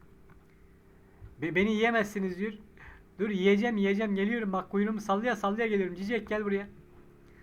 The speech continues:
Abicim, bunlar, Allah, yedim Cici Hack. <laughs> Vallahi var ya, şapur şupur, şapur şupur, hapur hupur. <laughs> Vallahi çok da lezzetliymişsin kardeşim.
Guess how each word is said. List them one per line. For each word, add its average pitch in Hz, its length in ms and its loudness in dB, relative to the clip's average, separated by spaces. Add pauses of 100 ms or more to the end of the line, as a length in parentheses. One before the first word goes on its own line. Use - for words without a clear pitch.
(320)
Abicim, 233 400 -2
bunlar, 247 300 -4
Allah, 302 520 12
yedim 294 460 0
Cici 262 240 -2
Hack. 392 160 -2 (280)
<laughs> - 420 -4
Vallahi 320 400 8
var 311 160 6
ya, 214 200 4
şapur 185 280 2
şupur, 214 220 -8
şapur 202 260 2
şupur, 220 240 -4
hapur 196 280 2
hupur. 247 260 -4
<laughs> - 40 -20 (760)
Vallahi 220 360 4
çok 233 200 -2
da 240 40 0
lezzetliymişsin 226 840 -2
kardeşim. 220 600 -4